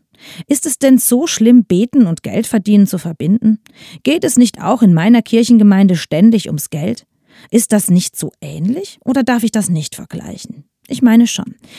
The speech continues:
Es ist wichtig, dass die Finanzen stimmen. Es ist richtig, dass sich eine Gemeinde Gedanken macht, wie sie mit Grundstücken, Gebäuden et cetera verfährt. Kirchen müssen renoviert und unterhalten werden. Geld, manchmal nicht allzu viel Geld, muss klug investiert werden.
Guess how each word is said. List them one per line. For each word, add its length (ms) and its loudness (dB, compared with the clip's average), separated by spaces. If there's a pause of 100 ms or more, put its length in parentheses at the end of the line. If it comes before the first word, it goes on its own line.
(160)
Es 100 -2
ist 240 -4
wichtig, 360 0
dass 160 -6
die 100 -8
Finanzen 520 -6
stimmen. 360 -10
Es 140 -4
ist 160 0
richtig, 420 0 (240)
dass 140 -4
sich 160 -6
eine 160 2
Gemeinde 420 4
Gedanken 500 0
macht, 220 0
wie 100 0
sie 140 0
mit 140 2
Grundstücken, 560 -2
Gebäuden 480 -2
et 140 -10
cetera 360 -8
verfährt. 580 -10 (440)
Kirchen 340 2
müssen 220 2
renoviert 500 2
und 140 -2
unterhalten 680 -4
werden. 480 -16
Geld, 280 2 (280)
manchmal 360 -2
nicht 180 -8
allzu 240 -6
viel 240 2
Geld, 240 0 (200)
muss 200 -2
klug 300 0
investiert 640 -4
werden. 340 -12